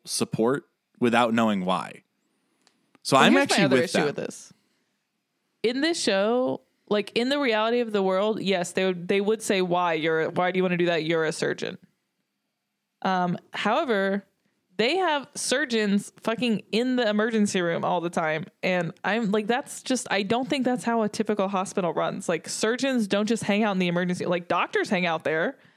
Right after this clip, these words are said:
Speaker 2: Like, emergency room, there are doctors assigned to the emergency room. They're not surgeons. There are surgeons on the surgical floor doing surgery. And there are emergency doctors in the emergency room. Like, surgeons are not in the emergency room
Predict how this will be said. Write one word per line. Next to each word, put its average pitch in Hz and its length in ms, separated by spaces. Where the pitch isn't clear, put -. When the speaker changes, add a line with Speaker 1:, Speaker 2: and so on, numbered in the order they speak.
Speaker 2:
Like, 190 200
emergency 202 540
room, 190 200
there 196 140
are 185 120
doctors 196 440
assigned 185 420
to 214 40
the 196 140
emergency 196 440
room. 180 200
They're 214 160
not 262 240
surgeons. - 680
There 208 240
are 202 60
surgeons 208 760
on 208 160
the 185 80
surgical 208 440
floor 185 300
doing 196 280
surgery. 202 560
And 208 160
there 196 140
are 180 260
emergency 214 440
doctors 175 380
in 196 160
the 190 100
emergency 165 420
room. 147 120
Like, 151 300
surgeons 262 720
are 202 160
not 208 260
in 220 140
the 233 140
emergency 196 500
room 170 300